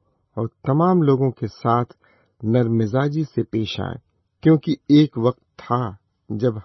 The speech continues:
हम भी नासमझ, नाफरमान और सही राह से भटके हुए थे। उस वक्त हम कई तरह की शहवतों और गलत ख्वाहिशों की गुलामी में थे। हम बुरे कामों और हसद करने में जिंदगी गुजारते थे।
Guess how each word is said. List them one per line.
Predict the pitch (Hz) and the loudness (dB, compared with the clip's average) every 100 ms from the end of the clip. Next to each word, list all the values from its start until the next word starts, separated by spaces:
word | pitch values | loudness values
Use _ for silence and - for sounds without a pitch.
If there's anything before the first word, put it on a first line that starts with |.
| - | -6
हम | 135 143 | 0 2
भी | 143 185 | 2 2
नासमझ, | 147 120 110 120 123 127 - _ _ _ - | 0 -2 -4 -4 -2 -4 -8 _ _ _ -8
नाफरमान | 120 123 127 - 113 113 120 127 127 - _ _ _ | -4 -2 -4 -4 -4 -2 -2 -4 -8 -14 _ _ _
और | 104 | -10
सही | - - 170 170 | -8 -2 0 2
राह | 139 120 | 0 -2
से | 117 - | -4 -6
भटके | 98 117 - - | -8 -8 -10 -6
हुए | 104 104 | -4 -4
थे। | - - - _ _ - | -8 -12 -14 _ _ 4
उस | 170 - | 4 2
वक्त | 123 156 - _ _ _ _ - - | 0 0 -2 _ _ _ _ -10 -2
हम | 139 - - | -2 -4 0
कई | 180 202 | 2 2
तरह | - 143 135 | 2 0 -2
की | - 120 - - | -4 -10 -10 -18
शहवतों | - - 123 113 127 - 151 156 - _ | -18 -8 -4 0 0 0 0 0 -4 _
और | 117 110 101 | -2 0 0
गलत | 127 156 - | 0 0 -4
ख्वाहिशों | - 117 113 - 110 | -4 -2 -2 -2 -4
की | - 104 - _ _ _ _ - | -4 -8 -8 _ _ _ _ -2
गुलामी | 110 135 151 185 | 2 4 4 4
में | 175 110 | 4 2
थे। | - - - _ _ _ _ | -2 -12 -16 _ _ _ _
हम | 156 147 | 2 4
बुरे | 139 185 | 6 6
कामों | 196 147 135 151 156 | 6 4 4 4 2
और | - 131 98 | 0 -2 -2
हसद | 113 - 151 | -4 -4 -6
करने | - 123 123 123 | -2 2 4 4
में | 120 | 2
जिंदगी | 104 117 123 131 151 | 0 -2 -2 -2 -4
गुजारते | 113 107 123 107 - | -4 -4 -4 -6 -10
थे। | 104 - | -10 -12